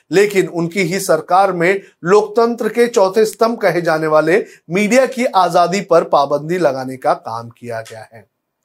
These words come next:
वर्ल्ड प्रेस फ्रीडम इंडेक्स में भारत एक सौ पचासवें नंबर पर आ चुका है, जो पहले एक सौ बयालीस पर था। शायद प्रेस का गला घोटना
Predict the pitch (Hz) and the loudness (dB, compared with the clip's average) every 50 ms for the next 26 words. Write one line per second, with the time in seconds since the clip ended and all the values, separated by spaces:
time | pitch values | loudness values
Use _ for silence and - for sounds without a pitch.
0 | _ _ - 147 175 240 269 285 262 262 - 240 240 254 247 - - 202 202 208 | _ _ -6 2 2 4 4 2 0 -4 0 2 4 4 2 0 0 0 2 2
1 | 220 220 220 214 202 196 196 196 233 226 233 - 175 160 139 127 120 - 165 175 | 2 0 0 -2 -4 -2 2 2 2 0 0 -4 -4 -4 -4 -4 -6 -2 0 2
2 | 175 170 185 190 180 180 220 226 240 233 - - - - 190 208 - - - 185 | 2 2 2 0 2 4 4 4 4 2 -4 -10 -2 0 0 0 0 0 0 0
3 | 190 190 190 160 - - 160 151 147 - 175 180 170 151 135 131 135 147 143 135 | 0 2 0 -2 0 2 2 2 2 0 0 0 0 0 -4 -2 0 0 0 0
4 | - 147 135 127 120 120 - - 123 - 156 147 135 156 190 202 - - - _ | 0 -2 -2 -2 -2 -4 -8 -12 -4 -2 -2 0 2 2 0 0 -2 -14 -20 _
5 | 143 143 165 165 170 208 175 170 156 147 165 202 208 - _ - 202 220 - - | -2 -2 -2 2 2 2 2 2 2 2 2 0 0 -6 _ -6 -6 -6 -4 -2
6 | - 160 180 196 160 139 143 135 127 123 123 120 - - - 123 113 - - 120 | 0 2 0 2 2 -2 0 0 0 -4 -6 -10 -12 -12 -12 -14 -14 -12 -14 -14
7 | 107 - _ _ _ _ _ _ _ _ _ _ - - 180 180 175 180 185 196 | -14 -14 _ _ _ _ _ _ _ _ _ _ -4 0 2 2 4 2 2 0
8 | 190 - _ _ _ _ - 214 247 277 269 - - - _ _ - 220 208 233 | 0 -8 _ _ _ _ -2 0 2 2 0 -2 -8 -8 _ _ -2 0 2 2
9 | 233 185 175 180 180 170 160 143 147 175 196 196 190 - 147 160 202 214 - | 2 2 2 2 4 2 2 2 2 2 2 2 0 -2 0 0 0 -2 -6